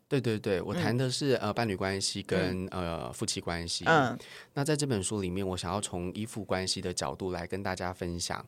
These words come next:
Speaker 2: 嗯。
Speaker 1: 什么是依附关系，
Speaker 2: 嗯。
Speaker 1: 然后在两个人的互动里面，为什么会形成有时候那种一追一逃的模式。
Speaker 2: 是。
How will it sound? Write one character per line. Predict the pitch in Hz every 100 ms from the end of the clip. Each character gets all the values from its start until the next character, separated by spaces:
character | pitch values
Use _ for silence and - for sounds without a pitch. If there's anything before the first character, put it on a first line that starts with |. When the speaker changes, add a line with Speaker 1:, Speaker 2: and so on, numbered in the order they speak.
| -
Speaker 2:
嗯。 | 165 135
Speaker 1:
什 | -
么 | 95
是 | 95 - 135
依 | 104
附 | 117
关 | 117 98 92
系， | 90 90 87
Speaker 2:
嗯。 | 160 135 -
Speaker 1:
然 | 98
后 |
在 | 110 147
两 | 110 85
个 | 85
人 | 85
的 |
互 | 92 120
动 | 113 107
里 | 87
面， | 90 104
为 | 143
什 | -
么 | 87
会 | 107
形 | 107 - 87
成 | - 85 87
有 | 78
时 | -
候 | 98 90
那 | 101
种 | 76
一 | 127
追 | - 107
一 | 104
逃 | 104 - 80
的 | 87
模 | 80 78 85
式。 | - - -
Speaker 2:
是。 | - - 135